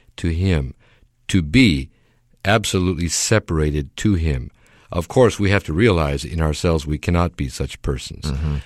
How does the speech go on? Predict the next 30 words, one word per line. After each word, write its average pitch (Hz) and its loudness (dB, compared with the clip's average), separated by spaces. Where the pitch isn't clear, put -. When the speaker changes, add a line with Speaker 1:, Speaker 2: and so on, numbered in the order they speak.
Speaker 1:
But 92 2
we 95 2
have 90 2
one 113 2
in 220 4
us - -2
who 78 -2
is 90 2
the 101 0
Nazarite. 69 -2
And 95 4
in 82 0
our 127 6
daily 123 6
Christian 117 0
life, 80 0
we 87 2
need 107 4
very 113 6
much 95 2
to 82 -2
lay 87 4
hold 101 2
of 69 -4
this 78 -4
one 76 -2
and 80 -4
experience 87 -2
this - -8
one 69 -6